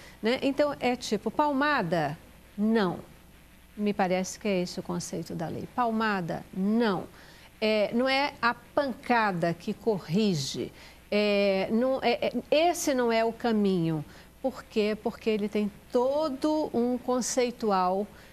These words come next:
é, atrás desse movimento de bater, né? É, eu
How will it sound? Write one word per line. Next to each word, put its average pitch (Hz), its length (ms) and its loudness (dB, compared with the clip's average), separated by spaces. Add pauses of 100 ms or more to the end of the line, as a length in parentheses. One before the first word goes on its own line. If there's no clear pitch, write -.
(200)
é, 190 360 2 (220)
atrás 220 800 0
desse 220 340 0
movimento 202 800 2
de 165 140 -4
bater, 160 480 -4 (180)
né? 208 220 -2 (460)
É, 180 460 0 (1400)
eu 240 180 -2